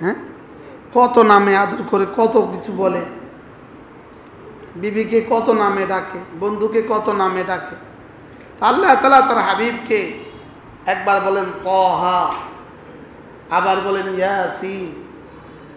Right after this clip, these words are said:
আবার বলেন মুদ্দাসসির, আবার বলেন, "মুজাম্মিল।"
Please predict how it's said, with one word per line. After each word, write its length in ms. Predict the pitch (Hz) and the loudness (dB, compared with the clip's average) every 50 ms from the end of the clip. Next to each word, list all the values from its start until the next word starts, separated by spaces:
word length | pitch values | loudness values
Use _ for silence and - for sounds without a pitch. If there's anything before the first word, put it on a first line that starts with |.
| - - - - - - - - - | -20 -20 -20 -20 -20 -20 -18 -8 -4
আবার 300 | 160 180 202 202 202 208 | -2 2 2 4 2 4
বলেন 220 | 208 208 208 202 | 4 2 2 2
মুদ্দাসসির, 800 | 202 202 190 196 190 170 165 180 208 196 - - - - 208 180 151 139 - - - - - - - - - - - - - - - - - - | 2 0 0 -2 -2 -2 -2 -2 -2 -2 -2 -4 0 0 0 0 0 -6 -12 -14 -16 -18 -20 -20 -20 -20 -20 -20 -20 -20 -20 -20 -20 -20 -14 -6
আবার 320 | - 156 160 185 196 196 190 | -2 -2 2 4 4 4 4
বলেন, 240 | 190 202 202 196 196 | 4 2 2 2 2
"মুজাম্মিল।" 640 | 185 180 185 175 160 147 175 185 180 175 165 156 | -2 -2 -2 -4 -4 -4 -4 -4 -4 -4 -6 -8